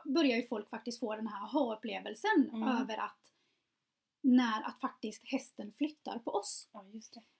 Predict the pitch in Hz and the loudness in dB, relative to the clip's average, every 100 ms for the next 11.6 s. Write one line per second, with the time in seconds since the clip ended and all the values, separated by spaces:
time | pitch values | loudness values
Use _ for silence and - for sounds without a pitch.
0 | _ - 277 277 285 359 339 302 349 403 | _ -2 2 4 4 4 4 2 2 0
1 | 392 - 226 226 226 - 285 254 254 330 | -4 -4 -4 -2 -2 -2 -2 0 -2 -6
2 | _ _ 311 294 392 370 269 - 233 214 | _ _ -2 0 2 2 0 0 -2 -2
3 | - _ _ _ _ _ _ _ _ 302 | -6 _ _ _ _ _ _ _ _ 8
4 | 262 320 392 254 330 415 381 277 226 233 | 10 10 8 4 4 0 -2 0 0 2
5 | 262 320 349 277 277 - 285 359 359 311 | 2 4 2 0 0 -2 0 2 4 4
6 | 233 220 240 - 247 277 285 247 240 226 | 2 -2 -6 -6 0 4 4 4 0 -4
7 | 226 226 226 214 247 320 254 226 285 - | -4 -2 -2 -2 0 0 -2 -2 -4 -8
8 | _ 226 220 220 208 320 349 _ 214 277 | _ -4 -2 -2 2 2 0 _ -6 -6
9 | - _ _ _ _ - 285 285 247 240 | -8 _ _ _ _ 0 4 4 4 2
10 | - 226 226 233 208 - 285 294 302 262 | 0 -2 0 -2 -2 2 6 6 6 2
11 | - - _ - 196 190 | -2 -8 _ -8 -6 -8